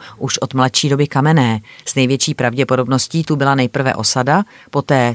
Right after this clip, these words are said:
tvrz pro ochranu říční plavby ze čtrnáctého století. Nejstarší dochovaná písemná zmínka o Nela Hozevsi pochází z roku třináct set padesát dva, kdy tu byl vybudován farní kostel svatého Ondřeje.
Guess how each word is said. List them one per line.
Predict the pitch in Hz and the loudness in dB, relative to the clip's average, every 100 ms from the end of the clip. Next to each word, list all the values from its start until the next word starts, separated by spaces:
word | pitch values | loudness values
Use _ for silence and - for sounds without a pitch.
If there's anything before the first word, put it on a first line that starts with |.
| - | -4
tvrz | 120 170 - - - - | -2 0 0 -2 -8 -4
pro | 135 | 0
ochranu | - 127 143 139 | 0 0 0 0
říční | 131 127 - 127 | 0 -2 -2 -2
plavby | 120 131 143 160 160 - | 0 0 2 2 0 -2
ze | 131 | -2
čtrnáctého | - 143 131 120 - 127 | -2 0 0 0 -2 -2
století. | - 131 143 - 131 117 110 _ _ _ | -2 0 0 0 -4 -4 -4 _ _ _
Nejstarší | 135 127 - 127 - 185 | 0 0 0 0 0 0
dochovaná | 156 - 143 135 131 | 0 0 0 2 2
písemná | - 127 143 131 127 | 0 -2 0 2 2
zmínka | 131 131 127 147 | 2 0 0 0
o | 127 131 | 2 2
Nela | 123 120 | 2 2
Hozevsi | 123 123 127 - 165 170 - - | 0 0 0 2 0 0 -8 -4
pochází | 175 196 220 220 160 | 0 4 4 6 2
z | |
roku | 151 156 165 | 0 0 -2
třináct | - 139 143 | 0 2 2
set | 156 156 | 2 0
padesát | 127 127 - 135 123 | 0 0 2 0 0
dva, | 117 143 143 - - - | 0 2 0 -4 -18 -2
kdy | 143 135 | 0 2
tu | 147 | 2
byl | 135 123 | 0 2
vybudován | 123 117 131 131 135 151 170 | 0 0 2 2 4 4 0
farní | - 143 147 170 | 0 0 2 2
kostel | - 139 - 139 | 0 -2 0 0
svatého | 135 117 117 123 127 | 0 -4 -2 0 0
Ondřeje. | 120 127 151 143 113 | 0 0 2 2 0